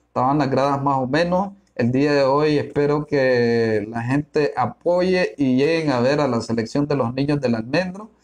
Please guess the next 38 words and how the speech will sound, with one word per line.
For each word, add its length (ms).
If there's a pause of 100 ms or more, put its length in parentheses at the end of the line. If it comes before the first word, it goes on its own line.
(220)
Hoy 140
van 240
con, 500
con 280
el 120
invicto, 540
con 200
Morrito. 460
Morrito 460
ayer 240
le 160
ganó 240
a 60
San 200
Miguelito 520
tres 240
a 140
cuatro 380
a 60
primera 420
hora 400 (520)
y 320
a 160
segunda 520
hora 400 (420)
le 200
ganó 580 (280)
a 140
San 280
Carlos 460
Morrito 600
doce 840
a 500
dos 300
carreras. 500
Ese 200
fue 160
nocao. 640